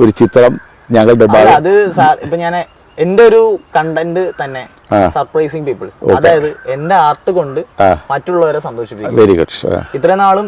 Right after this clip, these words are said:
Speaker 2: അതുകൊണ്ട് തന്നെയാണ് എൻ്റെ ഈ ഒരു ആർട്ടിനെ ഞാൻ അത്രക്കും
Speaker 1: ആ, അതെ, അതെ.
Speaker 2: ബഹുമാനിക്കുന്നത്.
Speaker 1: അതെ, അതെ.
Speaker 2: ഈ ആർട്ടാണ് എന്നെ ഇവിടം വരെ എത്തിച്ചത്.
Speaker 1: വെരി ഗുഡ്.
Speaker 2: ഇത് എന്ന് പറഞ്ഞാൽ ഒരുപാട് ആൾക്കാരുടെ മനസ്സിൽ ഇടം നേടാൻ പറ്റും.
Speaker 1: ആ, ആ.
Speaker 2: അവരുടെ മനസ്സിൽ,
Speaker 1: ആ, ആ.
Speaker 2: കാരണം ആ ഒരു, അവരെന്നെ എന്നും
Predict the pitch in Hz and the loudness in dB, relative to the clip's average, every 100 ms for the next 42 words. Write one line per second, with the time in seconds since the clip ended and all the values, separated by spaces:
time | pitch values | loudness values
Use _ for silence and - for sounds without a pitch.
0 | 170 151 180 196 196 196 196 190 185 196 | -4 -2 -2 -2 -2 -2 0 0 2 2
1 | 190 170 160 180 175 - 151 156 170 180 | 4 2 0 -4 -4 -2 -4 -4 -4 -4
2 | 170 90 87 82 85 - 90 - 90 87 | 0 0 2 2 0 -2 -4 -2 0 2
3 | 80 80 85 82 85 80 82 - 135 139 | 2 2 2 0 0 -2 -8 -12 -14 -12
4 | 147 131 135 139 147 135 123 107 101 - | -10 -6 -6 -6 -6 -6 -8 -8 -6 -4
5 | 85 85 - 180 196 208 214 190 180 185 | -4 -4 -6 -6 -4 -4 -2 0 2 2
6 | 208 170 165 175 175 147 143 160 165 - | 4 2 2 0 -2 -6 -6 -6 -6 -8
7 | 123 127 139 143 107 87 95 92 76 85 | -8 -6 -6 -6 -8 0 2 4 2 -2
8 | 85 147 180 170 170 165 220 175 - - | -2 -2 -2 -4 -4 -4 -4 -6 -8 -4
9 | 95 90 92 87 - 170 170 170 185 175 | 0 0 2 0 -2 -2 2 2 2 0
10 | 175 196 190 185 190 | 0 0 -2 -4 -2